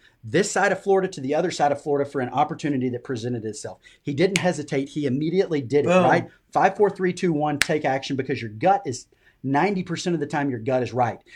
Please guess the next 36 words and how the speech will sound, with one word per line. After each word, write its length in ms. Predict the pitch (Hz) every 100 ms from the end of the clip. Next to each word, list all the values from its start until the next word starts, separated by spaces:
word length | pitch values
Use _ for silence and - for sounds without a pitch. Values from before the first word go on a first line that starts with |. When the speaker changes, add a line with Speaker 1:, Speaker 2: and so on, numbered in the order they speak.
| _ 147
Speaker 1:
If 160 | 143
you 100 | 160 151
overthink 440 | 190 208 208 196
it 80 | 175
with 160 | 127
your 80 | 120
heart, 380 | - 151 196 208
you're 100 | 156
gonna 160 | 156 139
become 260 | 139 160
emotionally 460 | 139 135 139 143 127
attached. 320 | 156 135 -
If 80 | 151
you 80 | 156
overthink 220 | 175 175
it 140 | 180
with 60 | 185
Speaker 2:
Right. 100 | 175
Speaker 1:
your 80 | 147
mind, 420 | 135 151 196 185 - -
you're 140 | 143 165
gonna 160 | 160
talk 280 | - 160 160
yourself 360 | 165 - 143 - 147
out 180 | 160
of 120 | 156 120
doing 180 | 123
it, 100 | 110
right? 260 | 120 135 185
And 120 | 156 143
so 140 | 151
then 320 | 131 208 175 _ _
you 100 | 139
can't 300 | 131 208 214
let 320 | 170 190 202 190
your, 300 | 165 135